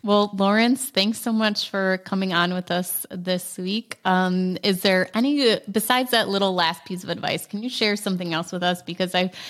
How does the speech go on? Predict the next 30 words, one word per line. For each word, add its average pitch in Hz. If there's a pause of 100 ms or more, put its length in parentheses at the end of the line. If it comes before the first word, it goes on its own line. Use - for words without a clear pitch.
(180)
I 220
feel 285
like 254
you're 214
very 214
much 208
someone 190
that, 175
you 202
know, 175 (440)
can 196
instantly 202
learn 175
something 170
in 180
a 175
situation 175
and 185
you 185
hold 180
on 170
to 175
that. 151
And 185
you're 175
also 180
very 175
good 160
at, 165
at, 185